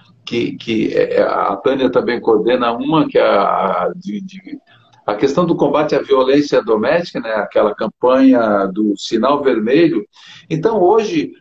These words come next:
o, o, o tema do nosso programa é direitos humanos, dignidade humana também,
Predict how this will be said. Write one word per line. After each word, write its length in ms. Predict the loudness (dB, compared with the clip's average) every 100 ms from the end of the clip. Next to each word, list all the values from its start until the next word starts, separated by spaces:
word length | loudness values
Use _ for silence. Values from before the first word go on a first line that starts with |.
| _
o, 580 | -8 0 0 0 -2 -4
o, 20 |
o 40 |
tema 340 | -2 0 2 0
do 60 |
nosso 260 | 0 -2 -2
programa 520 | -2 0 0 2 0
é 40 |
direitos 460 | 0 0 0 0 -2
humanos, 400 | -2 0 -2 -6
dignidade 680 | -4 0 2 2 0 0 0
humana 400 | 0 0 -2 -2
também, 400 | -4 -6 -8